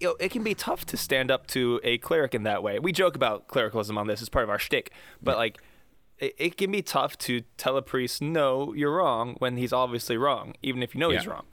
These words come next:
Speaker 2: Yep.
Speaker 1: And to do that in, like, a firm but f-, fair way, it, it was encouraging to see happen.
Speaker 2: Yeah,
Speaker 1: Um,
Speaker 2: exactly.
Speaker 1: so that's, that's important. That's good to,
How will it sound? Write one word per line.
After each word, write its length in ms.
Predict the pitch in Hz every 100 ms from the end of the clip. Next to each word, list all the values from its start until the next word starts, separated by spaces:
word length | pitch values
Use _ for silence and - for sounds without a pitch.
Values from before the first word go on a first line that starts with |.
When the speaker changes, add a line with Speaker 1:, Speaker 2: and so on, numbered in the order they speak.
| - -
Speaker 2:
Yep. 160 | 123
Speaker 1:
And 140 | - 139
to 80 | 135
do 160 | 175
that 240 | 196 170 -
in, 160 | 139
like, 200 | 135 127
a 200 | 123 123
firm 520 | 120 151 147 147 143 127
but 500 | 120 113 110 - -
f-, 140 | 131 - -
fair 380 | - 139 135 127
way, 400 | 120 123 127 120 -
it, 260 | 90 92 - - _ -
it 80 | 151
was 80 | 143
encouraging 380 | 147 165 156 147
to 60 |
see 160 | 120 123
happen. 340 | 107 101 - -
Speaker 2:
Yeah, 140 | 123 - - -
Speaker 1:
Um, 220 | - 113
Speaker 2:
exactly. 320 | 90 - 143 -
Speaker 1:
so 40 |
that's, 200 | 170 170
that's 180 | 147 143
important. 380 | 139 131 127 120
That's 220 | 113 -
good 160 | 104
to, 100 | 104